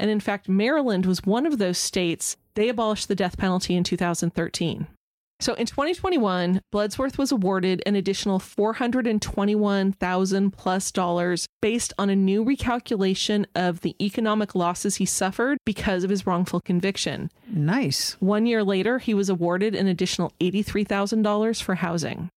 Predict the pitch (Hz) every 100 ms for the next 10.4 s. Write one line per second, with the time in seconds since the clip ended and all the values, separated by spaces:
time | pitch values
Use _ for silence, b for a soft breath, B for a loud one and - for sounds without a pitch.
0 | _ _ _ _ - - 214 143 80 -
1 | - 247 - 190 190 - 240 254 - -
2 | 208 - 247 208 208 214 233 233 233 302
3 | 233 185 175 165 170 185 _ 202 214 196
4 | 202 196 208 - 202 185 175 185 190 -
5 | 185 - - 262 302 - 165 160 - -
6 | - - 226 208 240 233 220 202 196 185
7 | 180 - 185 180 170 170 - 240 - 190
8 | - 190 180 185 175 175 - - 196 214
9 | 285 - - 202 185 180 160 165 175 -
10 | 156 165 - -